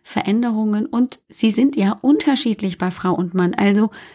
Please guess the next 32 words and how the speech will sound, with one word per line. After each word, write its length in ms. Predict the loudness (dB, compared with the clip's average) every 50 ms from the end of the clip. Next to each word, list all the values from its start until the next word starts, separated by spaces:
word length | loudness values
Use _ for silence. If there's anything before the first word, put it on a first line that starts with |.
| _ _ _
ist 200 | 0 0 2 2
es 100 | 0 0
doch 160 | 0 -2 -2
kein 260 | -2 0 0 0 2
Wunder, 340 | 2 2 2 2 0 0 -2 -2
wenn 240 | 0 0 0 0 -2 -4
eben 320 | -2 -2 0 0 -2 -4
auch 360 | -4 -4 -6 -6 -6 -8 -12 -18 -20 -20 -20 -20 _ -8 -4
der 100 | -4 -4
Stoffwechsel 580 | -2 -2 -4 -2 -2 -4 -4 -4 -4 -4 -4
unterschiedlich 680 | -2 -4 -2 -2 -2 -2 -2 -2 -4 -4 -4 -4 -4 -4
funktioniert 680 | -2 -2 -2 -2 -2 -2 -2 0 0 0 0 -2 -6 _
und 280 | 0 2 2 2 2 2
damit 360 | 2 2 2 2 0 0 -2
natürlich 520 | -4 -4 -2 -2 -2 -2 -2 -2 -4 -6
auch, 160 | -8 -8 -8 -10 -16 -20 -20 -20 -20 -20 -20 -20 -20 -20 -20 -6 0
ähm, 580 | 2 4 6 6 6 4 4 2 2 0 -4 -10 _ _ -4
Beschwerden 580 | 0 0 0 0 2 2 2 2 4 4 2 2
sich 240 | 2 0 -2 -2
anders 400 | 0 2 4 4 2 2 0 -2
äußern 600 | -2 0 0 0 0 -2 -2 -2 -2 0 -2 -4
und 420 | -4 -2 -2 0 0 0 -2 -4 -8 -6
auch 180 | -4 -4 -4 -4
einfach 400 | -2 -2 -2 0 0 -2 -4 -6
Erkrankungen, 880 | -6 -6 -6 -6 -4 -2 -2 -2 -2 0 -2 -2 0 0 0 -2 -2 -4 -10 -18 -20 -20 -20 _ _ _
ähm, 520 | -2 0 0 0 0 0 -2 -4 -6 -10 _ _ _ _ -12 -8
natürlich 640 | -6 -6 -4 -2 0 0 2 0 0 -2 -2 0
ähnliche 360 | 2 2 4 2 2 0 -2
Ursachen 480 | -2 0 0 0 0 -2 -2 -2 -2 0
haben, 220 | 0 -2 -2 -2
aber 220 | -2 -2 -2 0 0
sich 200 | -2 -2 -4